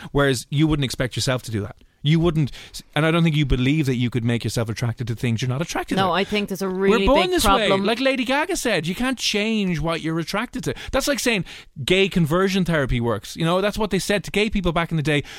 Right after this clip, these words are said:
Speaker 1: "Just learn to like women or learn to like men, and you don't need to be gay anymore, and you can just change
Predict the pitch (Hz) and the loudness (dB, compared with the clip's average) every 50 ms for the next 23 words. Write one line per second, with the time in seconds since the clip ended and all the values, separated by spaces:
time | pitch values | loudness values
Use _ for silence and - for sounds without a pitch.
0 | - - - - 277 240 220 226 233 233 240 240 240 233 226 208 - 196 185 180 | -12 -6 -2 0 0 2 2 2 2 4 4 2 2 2 0 0 0 0 2 2
1 | 180 180 175 165 - 135 143 160 156 156 156 147 151 - 131 131 135 139 156 160 | 2 2 2 0 0 0 2 2 2 2 2 0 0 0 0 2 2 2 2 2
2 | 170 160 - 147 139 135 131 127 120 - 135 123 127 127 123 123 123 101 120 123 | 0 0 -2 -2 0 0 0 0 -2 -2 -2 0 0 0 0 0 -2 -2 -2 -2
3 | 123 123 135 135 135 131 120 117 120 123 117 127 123 120 120 120 120 117 120 117 | 0 0 0 0 0 -2 -2 -2 -4 -4 -2 0 0 0 0 0 0 0 0 0
4 | 113 - - 123 123 117 131 123 131 120 - - - 160 151 151 151 151 147 139 | -2 -2 -2 -2 -2 -2 -2 -2 -2 -2 -4 -2 -2 -2 0 0 0 0 0 0
5 | 127 - | -2 -4